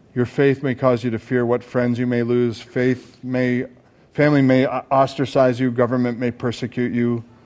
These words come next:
Income you may jeopardize. The what-ifs can cause you to stay up at night. And if that's the case, you need to know this letter is for you. First Peter is written with your name on it.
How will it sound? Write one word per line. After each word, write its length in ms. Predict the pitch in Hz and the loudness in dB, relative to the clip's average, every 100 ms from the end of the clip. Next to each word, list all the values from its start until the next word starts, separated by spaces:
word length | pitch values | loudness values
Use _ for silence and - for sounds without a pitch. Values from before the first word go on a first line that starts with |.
| _ _ - | _ _ -4
Income 540 | 151 143 139 139 131 131 | 0 2 2 0 0 2
you 100 | 123 | 0
may 180 | 120 | 0
jeopardize. 800 | 113 123 117 117 117 117 113 - _ _ _ _ _ _ | -2 -4 -4 -2 -2 -4 -8 -16 _ _ _ _ _ _
The 80 | - | -4
what-ifs 360 | 123 147 147 - | 2 4 4 0
can 160 | 131 | -6
cause 260 | 127 135 120 | 2 2 2
you 60 | 117 | -4
to 100 | 110 | -8
stay 240 | - 135 | 0 2
up 160 | 139 135 | 4 0
at 80 | |
night. 240 | 95 92 80 _ - _ _ _ _ _ _ _ _ _ _ - | -6 -8 -10 _ -20 _ _ _ _ _ _ _ _ _ _ -4
And 100 | 123 | -2
if 80 | 113 | 2
that's 240 | 147 143 | 2 0
the 80 | 143 | -2
case, 400 | 151 131 120 - - _ | 2 2 2 -6 -20 _
you 100 | 147 | -2
need 160 | 151 143 | 0 2
to 80 | 135 | 2
know 420 | 135 139 156 156 - _ _ | 2 2 2 -2 -20 _ _
this 260 | 117 147 - | 0 0 2
letter 500 | 123 123 160 202 190 _ _ _ | 0 2 2 -2 -4 _ _ _
is 160 | 127 - | -8 -8
for 160 | - | -8
you. 260 | 95 87 80 _ _ _ _ _ _ _ _ _ _ _ _ - | -8 -8 -10 _ _ _ _ _ _ _ _ _ _ _ _ -4
First 260 | 170 165 | -2 0
Peter 240 | 165 143 123 | 0 2 2
is 100 | 101 | 0
written 500 | 123 131 117 104 87 - - _ _ - | 0 0 0 -4 -8 -20 -20 _ _ -12
with 220 | 92 - | -10 -4
your 140 | 107 | -2
name 280 | 101 85 71 | -2 -4 -8
on 200 | 71 - | -14 -20
it. 100 | - | -20